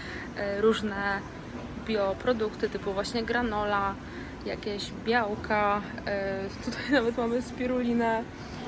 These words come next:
owsianki gotowe, makarony, słodycze, przyprawy.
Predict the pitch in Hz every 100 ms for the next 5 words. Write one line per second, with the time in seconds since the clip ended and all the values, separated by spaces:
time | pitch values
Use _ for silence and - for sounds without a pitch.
0 | - - 269 - 220 214 226 214 214 214
1 | 214 202 202 202 220 240 - 214 208 208
2 | 208 196 196 190 - - - - - -
3 | 233 214 214 208 208 190 - 247 - 202
4 | 196 190 185